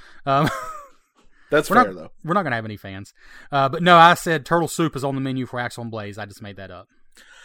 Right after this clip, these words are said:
Speaker 2: You see, I thought that was gonna be it. That's what my gut told me, but I was like, "I guarantee my gut's wrong." <laughs>
Speaker 1: Yeah.
Speaker 2: I doubted myself.
Speaker 1: I've broken you as a human.
Speaker 2: You have. Trevor, number two for me. Uh,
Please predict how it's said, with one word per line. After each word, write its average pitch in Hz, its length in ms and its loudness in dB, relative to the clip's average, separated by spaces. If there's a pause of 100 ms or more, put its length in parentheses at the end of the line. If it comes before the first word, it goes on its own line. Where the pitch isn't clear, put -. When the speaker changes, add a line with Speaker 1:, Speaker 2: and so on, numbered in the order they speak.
(480)
Speaker 2:
You 170 120 -8
see, 196 200 0
I 165 120 4
thought 175 320 4
that 190 140 4
was 180 140 -6
gonna 190 220 -6
be 185 100 -4
it. 170 340 2
That's 147 140 -6
what 151 140 -6
my 139 80 -8
gut 160 280 -2
told 180 220 -2
me, 170 60 -4
but 143 160 -4
I 135 60 0
was 131 160 -6
like, 120 260 -4
"I 151 100 0
guarantee 143 480 -6
my 120 160 -10
gut's 117 300 -10
wrong." 113 340 -8
<laughs> 160 560 -8
Speaker 1:
Yeah. 156 260 2 (520)
Speaker 2:
I 151 80 -4
doubted 160 340 0
myself. 147 300 -2
Speaker 1:
I've 135 40 -6
broken 156 280 2
you 135 80 -4
as 120 100 -8
a 117 40 -8
human. 107 300 -10 (380)
Speaker 2:
You 147 160 -8
have. 123 300 -6
Trevor, 196 400 0 (160)
number 233 180 -2
two 226 320 4 (840)
for - 140 -12
me. 147 280 -8 (300)
Uh, 127 280 2